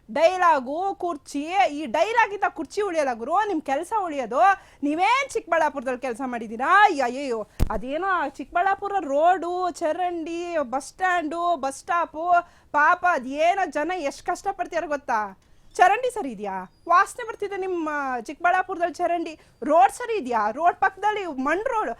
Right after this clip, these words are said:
ಆ ಮಣ್ಗಳೆಲ್ಲ ಸರಿ ಇದಾವ? ಕಲ್ ಸರಿ ಇದಾವ? ರಸ್ತೆ ಸರಿ ಇದ್ಯಾ? ಹೋಗ್ಲಿ ಗುರು, ನೀವ್ ಏನ್ ಕೆಲ್ಸ ಮಾಡಿದೀರಾ? ಬರೀ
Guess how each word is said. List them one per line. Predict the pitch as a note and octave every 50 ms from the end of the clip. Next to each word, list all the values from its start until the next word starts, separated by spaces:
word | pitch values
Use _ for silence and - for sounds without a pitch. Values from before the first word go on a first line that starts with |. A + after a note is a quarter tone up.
| - - - -
ಆ | C#4+ D4+
ಮಣ್ಗಳೆಲ್ಲ | C#4+ C#4+ D#4+ E4 G#4 A4 A4 G#4+ G#4+ G#4+ G#4+ G#4+ -
ಸರಿ | G4+ G4
ಇದಾವ? | E4+ C#4 C4 B3+ A#3+ A3+
ಕಲ್ | A3+ - F4 F4 G#4+ A4
ಸರಿ | - A#4+ A#4 G#4+
ಇದಾವ? | F#4 D4 C4 A#3+ A3+ G#3 G3 F#3 _ _ _ - -
ರಸ್ತೆ | C#4 F4 F#4 - - - C5 C5
ಸರಿ | - C5+ B4+ B4 B4+
ಇದ್ಯಾ? | A4 G#4 G4 F4
ಹೋಗ್ಲಿ | E4+ - C#4+ C#4
ಗುರು, | A#3 B3 A#3+ A#3 C#4 E4
ನೀವ್ | G4 A4+ A4+ G#4+ G4 D#4+
ಏನ್ | D4 E4 F#4+ A#4+ C#5+ B4
ಕೆಲ್ಸ | - E4+ D#4 F4+ - C5+ C5 B4
ಮಾಡಿದೀರಾ? | A#4 G#4+ F#4+ D#4 D#4 C#4 B3
ಬರೀ | G3 A#3+ B3+ D#4+ F#4+